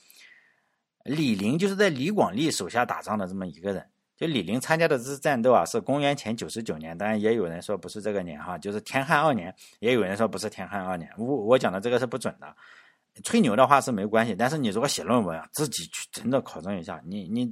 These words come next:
把这个古代这个考证清楚了，估计博士论文没问题。就李广利带领了多少？三万，三万骑兵从酒泉那出发，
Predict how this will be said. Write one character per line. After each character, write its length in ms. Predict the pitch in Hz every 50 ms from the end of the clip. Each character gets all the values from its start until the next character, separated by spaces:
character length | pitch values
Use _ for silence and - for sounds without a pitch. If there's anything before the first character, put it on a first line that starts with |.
| - _ _
把 140 | - 95
这 140 | 98 131 143
个 200 | 143 151 143 120 - - - - - _
古 180 | _ - 101 95
代 160 | 98 131 143
这 80 | 135 151
个 220 | 147 147 127 110
考 260 | - - - - 156
证 160 | 160 - 143
清 220 | 127 - - 135 143
楚 140 | - - 87
了， 160 | 80 78 82
估 120 | - 95
计 120 | 101 120 127
博 200 | 98 - 90 92
士 120 | - 127
论 160 | 117 113 107
文 160 | 104 104 104
没 120 | 101 92 95
问 160 | 104 113 101 -
题。 180 | - - - _ _ _ _ - - _ _
就 80 | 190 196
李 160 | 156 160 208
广 200 | 214 190 110 92
利 220 | 110 139 139 117 95 - _
带 140 | - 180
领 160 | 147 107 87 85
了 140 | 87 -
多 100 | 92 90
少？ 160 | 90 92 87 -
三 220 | - - 110 127
万， 240 | 143 139 - - - _ _
三 180 | - - 143
万 240 | 156 156 131 104 85 - _ _ _
骑 160 | - - -
兵 200 | 101 123 135 - - _ -
从 180 | - - 160 160
酒 240 | - - 95 82 76
泉 280 | - - - 95 95
那 120 | 110 120 110
出 220 | - - - 95
发， 220 | - 101 90 90